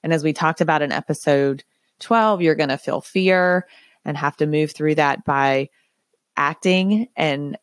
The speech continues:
taking action so that you can build courage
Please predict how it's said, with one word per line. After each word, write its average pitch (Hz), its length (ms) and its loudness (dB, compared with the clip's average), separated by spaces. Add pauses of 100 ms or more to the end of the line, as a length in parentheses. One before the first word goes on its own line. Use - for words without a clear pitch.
(540)
taking 160 400 -4
action 208 760 -2 (240)
so - 160 -8
that 160 160 0
you 170 100 -4
can 160 180 -4
build 170 520 2
courage 131 760 -2